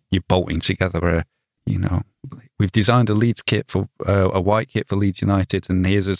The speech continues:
a story that has really nothing to do with what we did 'cause we have no choice but to make it white, but we'll do all this stuff. But there are different ways of doing these memorials, and what it is, is, is less about having, to me at least, I think it's less about having that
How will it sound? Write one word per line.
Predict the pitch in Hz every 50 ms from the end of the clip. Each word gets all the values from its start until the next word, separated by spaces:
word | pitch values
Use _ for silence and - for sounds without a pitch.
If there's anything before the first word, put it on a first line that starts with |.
| - _
a | - 104
story | - - - 104 101 101 95 98
that | 87 92 87 - _ _ _ _ _ _ -
has | 82 87 92
really | 101 101 101 95 92 95
nothing | 98 98 92 - 98 95
to | - 95
do | 87 98 92 92
with | 95 95
what | 101 92 -
we | 104 104
did | - 113 101 95 -
'cause | - 92 90 - - _ _ _ _ _
we | - 98
have | 92 98
no | 107 101 95
choice | - - 120 117 113 - -
but | - 82 -
to | -
make | 92 92 92 90 -
it | - 87 90
white, | 92 87 87 -
but | - - -
we'll | 113
do | 104 - 98
all | 95 101
this | 90 95 -
stuff. | - - 110 98 - _ _ _ _ _ _ _
But | - 131 120 113 - _ _ _ _ _ _ _
there | - 127
are | 120
different | 120 131 143 120 - 123 110
ways | 110 110 104 92 92
of | 95
doing | 87 101 95 95 92 90
these | 90 87 87 85 - -
memorials, | 101 92 92 90 90 87 -
and | - 107
what | 110 113 107
it | 104 -
is, | 101 92 -
is, | 101 95 - - - _ _ _ _
is | - 95 90 -
less | 107 110 110 -
about | 107 110 104 98 90
having, | 98 98 - 95 95 92 87 90 - _ _ _ _ _ _ _ - -
to | - - 113
me | 120 107 95 90 85 82 98 _ _ _
at | 98 95 - -
least, | 90 90 - - -
I | -
think | _ 101 98
it's | 92 -
less | 101 101 92 -
about | - - 92
having | 92 98 95 90
that | 87 -